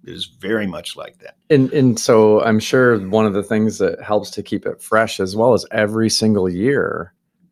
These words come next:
Speaker 2: you're doing that assessment. All right, so
Speaker 1: Oh,
Speaker 2: I had
Speaker 1: yeah.
Speaker 2: some seniors graduate, so I
Speaker 1: Oh, yeah.
Speaker 2: lost a couple of contras. So
Speaker 1: Absolutely.
Speaker 2: now I gotta figure out who's coming
Speaker 1: Absolutely.
Speaker 2: in, how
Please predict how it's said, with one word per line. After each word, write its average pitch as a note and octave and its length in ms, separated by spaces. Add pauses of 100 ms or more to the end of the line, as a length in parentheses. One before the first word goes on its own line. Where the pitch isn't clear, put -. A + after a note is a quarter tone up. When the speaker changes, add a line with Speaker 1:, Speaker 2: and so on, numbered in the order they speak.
(120)
Speaker 2:
you're A2+ 180
doing G2+ 240
that A2 120
assessment. G2+ 580 (220)
All G2 80
right, F#2 220
so - 80
Speaker 1:
Oh, G#2 40
Speaker 2:
I G2 40
had G2 80
Speaker 1:
yeah. - 60
Speaker 2:
some A2+ 120
seniors C3 480
graduate, F#2+ 680
so - 140
I G2+ 40
Speaker 1:
Oh, C3 60
yeah. B2+ 140
Speaker 2:
lost A#2+ 200
a A#2+ 60
couple A2+ 240
of G#2+ 40
contras. C3+ 420
So F#2+ 100
Speaker 1:
Absolutely. G2+ 340
Speaker 2:
now G#2 160
I G#2 80
gotta G#2 160
figure G#2+ 280
out G2 140
who's A#2 200
coming A#2+ 360
Speaker 1:
Absolutely. A2+ 200
Speaker 2:
in, G#2 80
how A#2 480